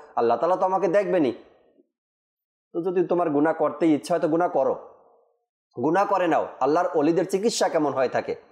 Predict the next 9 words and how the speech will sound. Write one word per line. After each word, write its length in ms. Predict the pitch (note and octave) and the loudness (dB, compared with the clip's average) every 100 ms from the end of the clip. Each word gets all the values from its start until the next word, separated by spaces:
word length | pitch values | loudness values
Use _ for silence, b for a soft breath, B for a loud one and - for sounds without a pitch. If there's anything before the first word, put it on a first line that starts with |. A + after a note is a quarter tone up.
| _ _ _ _ _ _ _ _ _ - | _ _ _ _ _ _ _ _ _ -6
গুনাহ 260 | A2 D#3 G3+ | -2 0 0
করতে 340 | G3+ F#3 F#3 | 0 -2 2
ইচ্ছা 280 | G#3+ G3 G#3 | 0 2 0
হয় 120 | G#3 | 0
তো 100 | A3+ | 0
গুনাহ 220 | G3+ A3 A3 | 0 0 2
করে 260 | G#3+ A3+ | 0 0
নাও, 240 | G3 A2+ E2+ - - _ _ - | 0 -2 -4 -14 -20 _ _ -2
কিন্তু 440 | F3+ E3 B2+ A#2 | -2 0 0 0